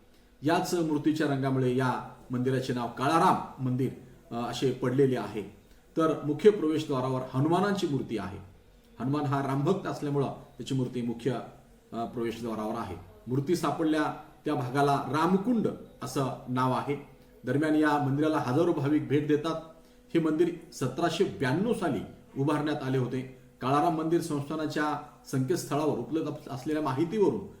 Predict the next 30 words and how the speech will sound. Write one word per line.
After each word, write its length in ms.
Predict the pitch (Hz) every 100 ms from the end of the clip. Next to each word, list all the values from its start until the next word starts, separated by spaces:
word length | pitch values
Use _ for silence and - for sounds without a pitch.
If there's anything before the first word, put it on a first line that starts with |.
| -
माहितीनुसार 500 | 113 120 160 139 156
सरदार 680 | 135 135 131 165 165 - - - - -
ओढेकर 460 | 147 143 220 190 - - - - - - - -
यांनी 280 | 131 143 147
गोदावरीच्या 600 | 127 127 147 147 135 143
पात्रात 480 | 139 117 147 143 113
रामाची 540 | 123 135 131 131 117 - - - -
काळ्या 240 | 139 202
रंगाची 360 | 220 170 165 160
मूर्ती 300 | 135 131 147
असल्याचे 680 | 127 - 123 127 113 - - -
स्वप्न 260 | 135 135 147
पाहिले 300 | 135 123 139
होते. 480 | 131 143 139 - - -
त्यानंतर 420 | 139 135 135 131 123
या 180 | 135
नदीपात्रातून 800 | 123 127 143 143 123 123 123 135
या 120 | 123
मूर्ती 300 | 120 120 -
बाहेर 340 | 104 101 101 180
काढण्यात 400 | 185 131 127 123
आल्या 160 | 120
होत्या 220 | 113 107 104 - - - -
आणि 240 | 123 120
या 100 | 143
भागात 300 | 156 120 117 110 - - -
मंदिर 320 | 131 151 262
उभारण्यात 580 | 233 185 175 151 139 -
आले 160 | 117 117
होते. 420 | 107 98 95